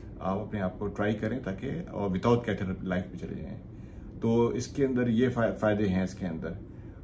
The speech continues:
और इसकी जो क्विक response, एक महीने के अंदर इसका response आता है। इसके अंदर, अ, जो surgery के अंदर जो होता है, जो semen की जो, अ,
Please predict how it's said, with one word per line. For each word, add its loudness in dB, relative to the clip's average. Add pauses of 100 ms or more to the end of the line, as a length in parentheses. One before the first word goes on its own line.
और 4
इसकी -2
जो 4
क्विक 2
response, 2
एक 2
महीने 6
के -2
अंदर 0
इसका -4
response -4
आता -4
है। -4
इसके -4
अंदर, 2
अ, -4
जो 2
surgery 2
के -2
अंदर 2
जो 0
होता -2
है, -2
जो -2
semen 4
की 0
जो, 2
अ, -6